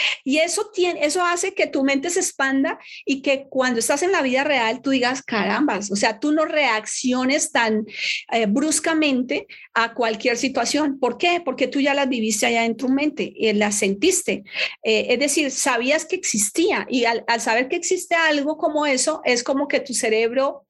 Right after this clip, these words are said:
ya está preparado para no reaccionar totalmente a, a lo que, lo que allí hay. Esto,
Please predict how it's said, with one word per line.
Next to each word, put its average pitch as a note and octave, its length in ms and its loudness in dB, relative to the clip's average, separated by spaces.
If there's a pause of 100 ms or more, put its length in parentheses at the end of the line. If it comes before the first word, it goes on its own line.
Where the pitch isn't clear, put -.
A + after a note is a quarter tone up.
(340)
ya A3 220 4
está B3+ 480 -2
preparado A3 600 0
para A#3+ 200 0
no A#3 200 0
reaccionar B3 1080 0
totalmente G#3+ 800 0 (240)
a, A3 220 0
a G#3+ 160 0
lo G3+ 200 0
que, G3+ 400 0
lo A3 180 2
que A3+ 120 -2
allí A3 480 0
hay. F#3+ 280 0
Esto, C4+ 440 0